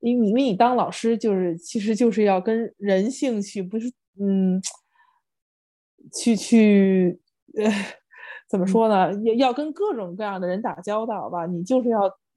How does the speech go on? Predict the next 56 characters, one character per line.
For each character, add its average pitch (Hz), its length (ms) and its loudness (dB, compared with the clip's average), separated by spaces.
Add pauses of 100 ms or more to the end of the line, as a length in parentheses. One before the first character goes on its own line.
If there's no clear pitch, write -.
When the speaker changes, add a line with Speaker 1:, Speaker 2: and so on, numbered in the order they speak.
(140)
Speaker 1:
对， 202 240 4
你 196 140 -2
要 196 160 2 (120)
参 294 280 -4
透 240 180 4
人 185 260 -4
性。 180 240 -6 (280)
所 - 120 2
以 285 60 6
如 262 140 6
果 320 120 6
你 247 140 0
这 233 180 4
时 208 60 0
候 190 140 6
在 190 280 2
课 214 220 0
堂 185 180 -2
上 185 140 -2
说 196 240 0
，“啊， 240 240 -2
大 220 180 -6
家， 226 240 -4 (360)
你 180 100 -6
们 190 80 0
为 330 160 2
什 226 60 2
么 190 80 0
不 190 80 -4
跟 196 80 0
那 196 100 -2
谁 180 160 -2
说， 190 240 -4
说 202 240 -2
话？” 202 180 -2 (380)
你 185 380 6
一 233 100 6
定 277 180 8
会 214 160 2
让 196 200 2
这 185 40 2
个 175 60 2
情 165 180 -4
况 185 120 0
变 185 100 2
得 180 80 -2
更 185 160 -4
差， 170 260 -10
就 190 120 0
你 190 140 4 (260)
一 202 100 -2
定 247 160 0
不 196 80 -2
能 185 160 -6
这 196 80 -6
样。 170 100 -6